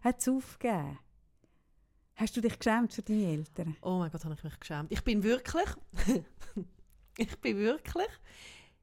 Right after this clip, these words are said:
Speaker 2: immer hinter meiner Mutter gelaufen in der Stadt.
Speaker 1: Das ist nicht wahr.
Speaker 2: Doch.
Speaker 1: In
Speaker 2: Dass
Speaker 1: welchem
Speaker 2: man
Speaker 1: Alter?
Speaker 2: so mit zwölf, dreizehn nachher
Speaker 1: Das ist
Speaker 2: wieder
Speaker 1: ja
Speaker 2: runterlassen.
Speaker 1: urschlimm.
Speaker 2: Ja, das ist urschlimm. Und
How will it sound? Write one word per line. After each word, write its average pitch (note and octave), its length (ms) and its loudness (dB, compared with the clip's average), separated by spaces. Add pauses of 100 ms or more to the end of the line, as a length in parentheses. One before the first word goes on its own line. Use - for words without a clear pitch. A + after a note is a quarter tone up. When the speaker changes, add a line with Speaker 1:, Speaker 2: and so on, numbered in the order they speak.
(160)
Speaker 2:
immer C4 240 2
hinter A#3+ 420 0
meiner G3+ 320 0
Mutter F#3+ 320 -2
gelaufen F#3 380 -4
in F3+ 80 -4
der F#3 80 -6
Stadt. - 560 -8
Speaker 1:
Das F#3+ 100 -8
ist - 60 -8
nicht E3 280 -4
wahr. - 60 -2
Speaker 2:
Doch. C4 280 4 (280)
Speaker 1:
In F#3 140 0
Speaker 2:
Dass F#3+ 120 6
Speaker 1:
welchem F#3+ 100 4
Speaker 2:
man F3 100 4
Speaker 1:
Alter? D3 540 -6 (100)
Speaker 2:
so B3 280 8
mit A3+ 220 -2
zwölf, A3 340 2
dreizehn G3+ 460 0
nachher G#3 200 0
Speaker 1:
Das F#3 80 0
ist G3 60 2
Speaker 2:
wieder E3+ 100 4
Speaker 1:
ja E3+ 60 4
Speaker 2:
runterlassen. F3 320 0
Speaker 1:
urschlimm. - 400 -4
Speaker 2:
Ja, A#3+ 120 6
das F#4 80 4
ist G4+ 60 -4
urschlimm. D#4+ 680 4 (600)
Und B3+ 340 4